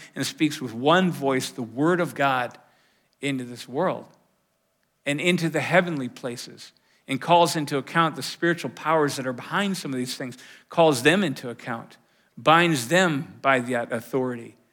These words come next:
and drives them from that place. Speaking the rhema of God so that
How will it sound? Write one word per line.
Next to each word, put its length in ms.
and 120
drives 540
them 300
from 200
that 220
place. 440
Speaking 400
the 80
rhema 460
of 200
God 440
so 280
that 440